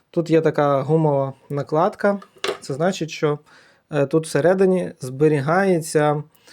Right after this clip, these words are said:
ем, захист від вологи, е, цієї батарейки, щоб вона не окислювалася. Тому нам необхідно буде потім так само гарно докрутити,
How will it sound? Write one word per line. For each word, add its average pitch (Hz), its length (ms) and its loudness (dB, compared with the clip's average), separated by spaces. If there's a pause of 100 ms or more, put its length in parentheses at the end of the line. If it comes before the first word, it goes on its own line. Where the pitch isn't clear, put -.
(540)
ем, 135 720 -6 (160)
захист 165 680 -2 (160)
від 147 220 0
вологи, 185 680 0 (140)
е, 147 200 2
цієї 147 280 -4
батарейки, 147 560 0
щоб 151 160 -6
вона 147 200 0
не 151 100 0
окислювалася. 180 840 -2 (420)
Тому 160 440 2
нам 170 420 0
необхідно 151 640 0
буде 143 240 2
потім 165 460 0
так - 180 -6
само 147 440 -2
гарно 143 380 -2
докрутити, 170 680 -2